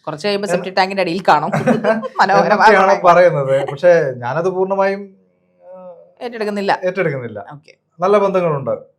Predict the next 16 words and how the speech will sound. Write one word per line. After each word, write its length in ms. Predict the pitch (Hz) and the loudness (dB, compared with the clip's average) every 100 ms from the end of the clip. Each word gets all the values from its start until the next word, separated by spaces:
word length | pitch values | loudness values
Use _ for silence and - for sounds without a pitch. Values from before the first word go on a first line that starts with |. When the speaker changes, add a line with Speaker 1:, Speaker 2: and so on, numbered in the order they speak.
| - | -10
Speaker 1:
ഉണ്ടാകാം. 300 | 202 165 143 | 0 2 2
Speaker 2:
എല്ലാ 160 | 165 175 | 4 4
ബന്ധങ്ങളും 540 | 165 160 160 156 151 | 4 0 -4 -6 -6
ഈ 80 | 143 | -8
സെക്സിലേക്കൊന്നും 680 | 139 135 - 143 135 135 127 | -10 -12 -8 -8 -8 -8 -12
എത്താത്ത 320 | 123 135 131 | -4 -2 0
Speaker 1:
എത്താത്തതല്ല. 680 | 135 135 _ _ - 170 170 | -2 -2 _ _ -10 -6 -2
Speaker 2:
നല്ല 120 | 165 | 0
Speaker 1:
നമുക്ക് 140 | 160 | 2
Speaker 2:
സൗഹൃദങ്ങൾ 320 | 156 151 151 | 2 2 2
Speaker 1:
ജനറലൈസ് 240 | 214 247 247 | 2 2 2
ചെയ്യാൻ 200 | 220 160 | 2 0
പറ്റത്തില്ല. 380 | 147 131 175 113 | -2 -8 -8 -8
Speaker 2:
ആ, 120 | - - | -8 -16
ഉണ്ട്. 200 | 190 147 - - _ _ _ _ | -8 -6 -6 -12 _ _ _ _
ഏ, 40 | 147 | -10